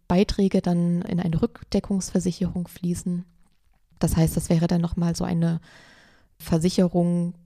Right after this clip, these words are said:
ja, mit der sich die Unterstützungskasse selbst absichern möchte, um dann sicherzustellen, dass, falls mal irgendwas sein sollte, trotzdem die Zahlungen, Ren-,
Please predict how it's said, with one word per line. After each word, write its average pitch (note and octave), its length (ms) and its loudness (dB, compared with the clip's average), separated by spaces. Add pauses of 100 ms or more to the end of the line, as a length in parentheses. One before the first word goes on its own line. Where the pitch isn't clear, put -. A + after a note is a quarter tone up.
ja, E3 160 2
mit E3 160 0
der E3+ 100 2
sich - 140 -12
die - 80 -4
Unterstützungskasse E3+ 1200 -2
selbst - 360 -2
absichern F3 480 0
möchte, F#3 340 4
um E3+ 140 0
dann E3 160 2
sicherzustellen, E3 720 0
dass, E3 200 -2
falls - 280 0
mal E3+ 120 4
irgendwas E3+ 560 0 (320)
sein E3+ 260 6
sollte, E3+ 340 6
trotzdem E3+ 600 -2
die E3+ 340 0
Zahlungen, E3+ 540 0
Ren-, F3 240 0